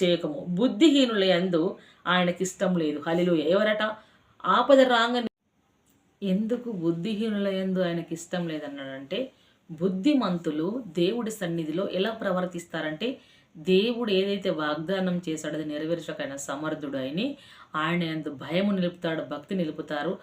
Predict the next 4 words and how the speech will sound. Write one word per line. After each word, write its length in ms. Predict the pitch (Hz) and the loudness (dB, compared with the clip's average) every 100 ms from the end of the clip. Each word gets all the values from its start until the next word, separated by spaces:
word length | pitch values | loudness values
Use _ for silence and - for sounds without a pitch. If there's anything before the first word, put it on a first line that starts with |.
| - - - | -16 -16 -2
నిజమే 460 | 170 160 214 208 | 0 0 -2 0
అని 200 | 180 165 | 0 2
న్యాయ 400 | 185 175 165 180 | 0 0 0 0
ప్రకారంగా 960 | 208 185 165 160 151 143 143 170 240 190 | -2 0 -2 -2 -4 -4 -4 0 0 0